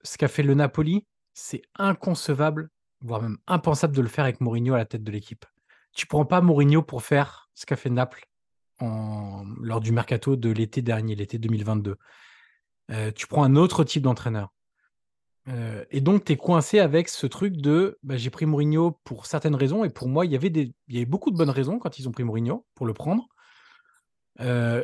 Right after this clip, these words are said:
néanmoins, maintenant, tu te retrouves coincé, et surtout,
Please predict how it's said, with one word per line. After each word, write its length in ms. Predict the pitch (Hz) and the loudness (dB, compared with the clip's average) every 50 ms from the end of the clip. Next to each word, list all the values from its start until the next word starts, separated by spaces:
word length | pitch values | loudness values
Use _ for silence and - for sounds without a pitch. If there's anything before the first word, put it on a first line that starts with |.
| - - | -2 0
néanmoins, 600 | 143 135 147 151 160 185 185 180 180 180 214 240 | 2 4 6 6 6 6 6 4 4 4 4 4
maintenant, 260 | 220 180 147 160 214 | 4 2 2 0 0
tu 140 | 220 - - | -2 -4 -6
te 60 | - | -8
retrouves 320 | - 147 - - 147 - - | -8 -6 -6 -6 -8 -6 -2
coincé, 340 | - 180 156 143 - 208 | 2 2 2 2 2 0
et 140 | 233 - 170 | -2 -2 -2
surtout, 480 | 127 - 151 127 - 208 240 277 - | -2 -4 -4 -2 0 0 0 0 0